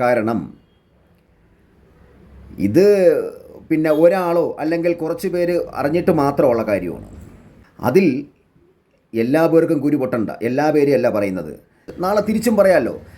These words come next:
നിങ്ങളുടെ പള്ളി കോമ്പൗണ്ടിൽ അല്ലെങ്കിൽ പള്ളിക്കകത്ത് നിസ്കാര സ്ഥലത്ത് ഒരു കാവിക്കൊടി കണ്ടാൽ നിങ്ങൾ എങ്ങനെയായിരിക്കും പ്രതികരിക്കുന്നത്? ഇവിടുത്തെ നവമാധ്യമങ്ങളായ മാപ്രകളും റിപ്പോർട്ടർ ചാനലുകളൊക്കെ എങ്ങനെയായിരിക്കും ഇതിനെ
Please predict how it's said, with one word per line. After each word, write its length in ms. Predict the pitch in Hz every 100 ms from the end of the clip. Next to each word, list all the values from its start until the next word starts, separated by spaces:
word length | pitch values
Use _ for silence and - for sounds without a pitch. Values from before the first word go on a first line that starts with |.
| - 151
നിങ്ങളുടെ 320 | 190 233 233 196
പള്ളി 240 | 170 175 196 156
കോമ്പൗണ്ടിൽ 560 | 123 110 98 92 113 117 - - -
അല്ലെങ്കിൽ 260 | 143 151 147
പള്ളിക്കകത്ത് 720 | 131 151 156 120 98 - 123 -
നിസ്കാര 380 | 117 127 170 170 160
സ്ഥലത്ത് 380 | 127 95 - 131 85 - _ - 131
ഒരു 140 | 156 151 139 -
കാവിക്കൊടി 640 | 151 175 190 202 - 147 147
കണ്ടാൽ 440 | 131 107 101 101 85 - - - - 120
നിങ്ങൾ 340 | 139 151 151 151 135
എങ്ങനെയായിരിക്കും 680 | 143 156 160 151 147 151 151
പ്രതികരിക്കുന്നത്? 640 | 147 143 156 156 160 160 170 202 -
ഇവിടുത്തെ 400 | 131 170 170 151 123 - - - 127
നവമാധ്യമങ്ങളായ 1120 | 139 190 127 127 131 139 165 160 160 139 147 156 147
മാപ്രകളും 640 | 160 180 - 185 170 160 151 139
റിപ്പോർട്ടർ 420 | - 185 185 175 170
ചാനലുകളൊക്കെ 580 | 165 165 160 151 151 104 131 - - - 208
എങ്ങനെയായിരിക്കും 640 | 214 226 214 175 165 160 151
ഇതിനെ 140 | 147